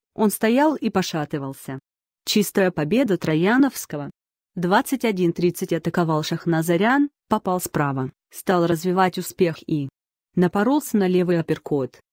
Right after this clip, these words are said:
А потом мощнейший выстрел Трояновского справа отправил Айка на пол. Восьмой раунд, нокаут. Трояновский выиграл. Вот это развязка. Седьмой раунд.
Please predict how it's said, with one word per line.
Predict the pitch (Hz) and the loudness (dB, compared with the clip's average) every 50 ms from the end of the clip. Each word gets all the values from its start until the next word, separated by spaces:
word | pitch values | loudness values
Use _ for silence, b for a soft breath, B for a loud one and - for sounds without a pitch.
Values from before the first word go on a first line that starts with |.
| _ _ _ _ _ _ | _ _ _ _ _ _
А | - 190 185 | -4 -4 -2
потом | - 202 190 196 180 180 | -2 -2 -2 0 0 2
мощнейший | 175 160 - - 190 208 233 277 285 - - - 180 | 2 0 0 0 0 2 2 2 0 0 0 -2 0
выстрел | 175 175 165 156 - - - 165 160 151 | 0 0 0 -2 -2 -2 -2 0 0 0
Трояновского | - 185 185 175 175 170 160 160 151 143 - - - 160 160 165 | -2 0 0 2 2 2 2 0 -2 -4 -6 -6 -4 -4 -4 -4
справа | - - - 185 170 160 165 170 | -6 -4 -2 0 0 0 0 -2
отправил | 175 - - - 196 180 170 165 160 156 | -2 -4 -4 -2 0 0 2 2 2 0
Айка | 151 156 151 - 185 | 0 -2 -2 -2 0
на | 175 170 160 | 0 -2 -2
пол. | - - 143 135 127 147 - _ _ _ _ _ _ _ _ | -2 -2 -2 -2 -4 -6 -10 _ _ _ _ _ _ _ _
Восьмой | - 175 185 180 - - 175 170 175 | 0 0 0 0 0 0 0 0 2
раунд, | 185 180 170 170 180 180 - | 2 2 2 2 2 0 0
нокаут. | 180 180 - - 160 147 143 139 135 135 - - _ _ _ _ _ _ _ _ _ _ | -2 -2 -2 -2 -4 -4 -4 -4 -6 -8 -12 -18 _ _ _ _ _ _ _ _ _ _
Трояновский | - 165 165 170 175 165 156 160 160 - - - 190 180 | -4 -2 0 2 2 2 2 0 -2 -4 -2 0 0 2
выиграл. | 180 180 165 170 - 160 135 135 135 139 _ _ _ _ _ _ _ _ - | 4 2 2 0 0 -4 -6 -6 -6 -8 _ _ _ _ _ _ _ _ -2
Вот | 185 208 262 277 - - | 0 2 2 2 2 0
это | 202 196 - 175 170 | 0 0 0 0 0
развязка. | 175 175 170 180 175 165 151 147 - - - 143 135 139 - _ _ _ _ _ _ _ _ | 0 -2 -2 0 0 0 -2 -2 -6 -8 -6 -6 -6 -8 -10 _ _ _ _ _ _ _ _
Седьмой | - - 208 185 185 196 196 196 185 175 | -8 -4 -2 2 4 4 6 6 6 4
раунд. | 175 170 160 147 139 131 143 - | 4 2 0 0 0 -2 -4 -8